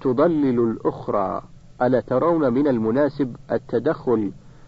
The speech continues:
ألا ترون من المناسب التدخل في مثل هذه المسألة بإيضاح وجه الحق في هذه الخلافات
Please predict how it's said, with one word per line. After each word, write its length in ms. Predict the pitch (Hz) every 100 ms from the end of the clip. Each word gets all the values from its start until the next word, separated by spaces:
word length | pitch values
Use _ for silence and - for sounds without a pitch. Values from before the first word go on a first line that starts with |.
| - - - - - - - - -
ألا 200 | 120 123
ترون 520 | 120 127 151 175 139
من 160 | 123 156
المناسب 680 | 135 120 120 160 147 147 135 127
التدخل 720 | 123 123 139 151 135 117 104
في 280 | - 135 120
مثل 340 | 147 143 120
هذه 640 | 107 139 147 131 120 123
المسألة 560 | 120 113 104 - 143 143
بإيضاح 560 | 117 110 110 127 147 123
وجه 300 | 123 135 113
الحق 400 | 104 - - 131
في 220 | 120 113
هذه 300 | 135 127 117
الخلافات 600 | - 117 110 - 143